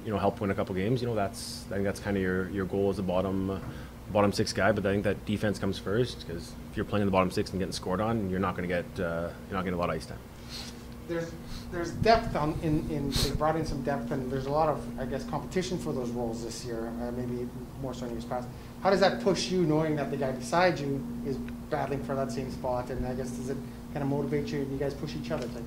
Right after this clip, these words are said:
Speaker 1: I mean, I mean, yes, but I think if, I mean, whoever you wanna say is battling for spots, I think a lot of us are very different players.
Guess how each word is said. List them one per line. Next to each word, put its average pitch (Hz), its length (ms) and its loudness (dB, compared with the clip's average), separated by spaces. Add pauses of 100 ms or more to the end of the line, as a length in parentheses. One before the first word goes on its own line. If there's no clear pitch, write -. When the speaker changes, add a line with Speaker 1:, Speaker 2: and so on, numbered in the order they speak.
(100)
Speaker 1:
I 175 120 4
mean, 165 240 10
I 156 60 6
mean, 160 140 12
yes, 143 220 10
but 156 120 10
I - 20 12
think 156 140 12
if, - 280 4
I 123 40 8
mean, 113 160 12
whoever 113 220 12
you 113 120 12
wanna 110 140 10
say 113 200 8
is - 200 2
battling 104 300 8
for 104 100 2
spots, 110 320 6
I - 20 6
think 104 160 6 (180)
a 110 60 4
lot 101 160 10
of 107 60 8
us 104 100 2
are 98 40 2
very 101 140 8
different 101 220 2
players. 107 320 2